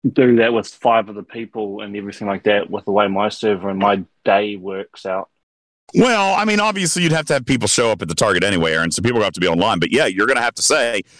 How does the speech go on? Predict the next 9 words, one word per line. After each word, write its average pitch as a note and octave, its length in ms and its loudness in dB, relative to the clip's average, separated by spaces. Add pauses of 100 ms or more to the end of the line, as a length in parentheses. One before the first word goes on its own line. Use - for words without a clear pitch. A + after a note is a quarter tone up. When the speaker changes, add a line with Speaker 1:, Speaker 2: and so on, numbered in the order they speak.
(100)
Speaker 2:
"Hey, D3 140 0
listen, C3+ 500 -2 (340)
I'm C#3 200 0
gonna F3 180 0
start - 400 -2
this C#3 300 0
in B2 240 0
fifteen D#3 480 -2
minutes. D3+ 480 0